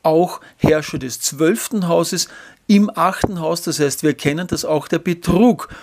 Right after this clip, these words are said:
zu Ende geht, dass der Betrug quasi aufgedeckt wird.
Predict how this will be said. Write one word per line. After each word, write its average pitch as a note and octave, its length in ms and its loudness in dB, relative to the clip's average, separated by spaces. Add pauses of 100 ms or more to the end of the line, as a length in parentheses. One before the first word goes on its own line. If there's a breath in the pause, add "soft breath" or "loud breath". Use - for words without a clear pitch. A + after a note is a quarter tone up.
(120)
zu - 180 0
Ende G3+ 340 2
geht, D3 240 0
dass D#3 120 0
der - 100 0
Betrug F3+ 400 -4
quasi D#3+ 400 -4 (280 loud breath)
aufgedeckt E3+ 800 0
wird. C3+ 200 -4